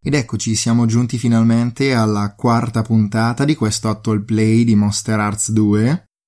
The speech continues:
Devo dire che ogni volta ho sempre pochissimo tempo e cerco di utilizzarlo al meglio, ma non riesco mai a dirvi tutto quello che vorrei. Innanzitutto vorrei ringraziare i miei sostenitori su Patreon, che sono già cinque,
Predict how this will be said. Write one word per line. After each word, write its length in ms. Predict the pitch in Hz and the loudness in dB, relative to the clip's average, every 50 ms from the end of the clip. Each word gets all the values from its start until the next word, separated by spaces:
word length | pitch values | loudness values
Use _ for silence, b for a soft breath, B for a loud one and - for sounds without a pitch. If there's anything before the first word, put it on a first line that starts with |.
| _ _ - | _ _ -6
Devo 260 | 120 120 117 117 123 123 | -2 -2 0 0 0 0
dire 280 | 131 151 160 175 165 | 2 0 0 0 -2
che 440 | - - 131 117 113 107 107 110 - - - - _ _ _ _ | -4 -4 -2 0 0 -2 -2 -6 -12 -20 -20 -20 _ _ _ _
ogni 320 | - 127 127 131 131 127 | -6 -4 -2 -2 -2 -2
volta 520 | 113 113 117 120 123 123 123 117 - 135 131 | -2 0 0 0 0 0 -2 -2 -2 -2 -2
ho 60 | 123 | -2
sempre 320 | - - 139 123 - 123 | -2 -4 -4 -4 -4 -6
pochissimo 560 | 113 - 107 - - 127 - - 131 127 120 | -6 -8 -8 -6 -4 -4 -2 0 0 0 -2
tempo 500 | 110 - 113 113 117 117 113 - 123 139 | 0 -2 -2 0 0 0 0 0 0 0
e 40 | 156 | 0
cerco 280 | - - 139 110 - 113 | 0 0 -2 -2 -2 -2
di 80 | 107 | -2
utilizzarlo 600 | 107 101 - 104 110 107 101 117 120 117 110 110 | -2 -2 -2 -2 -2 -2 0 0 0 0 0 2
al 100 | 110 113 | 2 2
meglio, 320 | 113 113 113 117 120 123 131 | 2 2 2 2 2 2 2
ma 120 | 139 135 | 2 2
non 120 | 120 113 104 | 2 2 2
riesco 320 | 110 113 110 - - 117 | 0 0 -2 -2 -2 0
mai 320 | 113 110 110 104 104 107 | 0 2 2 0 0 -2
a 60 | 107 104 | -2 -2
dirvi 260 | 104 104 101 98 104 | -2 0 0 -2 -2
tutto 260 | 104 110 98 - 98 | -2 -2 -4 -4 -4
quello 180 | - 110 107 101 | -2 -2 -2 -2
che 120 | 101 - | -2 -2
vorrei. 720 | 104 98 104 107 104 - 98 101 98 104 107 104 104 101 b b b b b _ _ _ _ | -2 -2 -2 -2 -2 -2 -2 -2 -2 -2 -2 -2 -4 -4 b b b b b _ _ _ _
Innanzitutto 880 | 120 120 123 135 131 - - - - 147 156 151 - - 156 175 220 | 0 0 0 0 -2 -4 -6 -6 -4 -6 -6 -6 -4 -2 0 0 0
vorrei 260 | 254 147 120 113 113 110 | 0 0 0 2 2 2
ringraziare 460 | 110 107 107 104 107 - 120 113 110 | 2 2 0 -2 -2 -2 -2 0 2
i 20 | |
miei 120 | 110 110 107 | 2 0 0
sostenitori 600 | 113 110 - - - 110 113 110 107 110 107 104 | -2 -6 -6 -4 0 0 0 0 0 -2 -2 -2
su 160 | - - 110 | -4 -6 -6
Patreon, 460 | 107 101 101 101 - - 113 127 165 | -6 -6 -4 -4 -4 -4 -2 -2 -2
che 120 | 196 - | -4 -4
sono 240 | 117 - 107 104 104 | -6 -4 -4 -2 -2
già 120 | 95 107 107 | -4 -4 -4
cinque, 680 | - - - 101 101 101 101 - 113 117 127 175 | -6 -4 -4 -4 -4 -4 -4 -2 -2 0 0 -2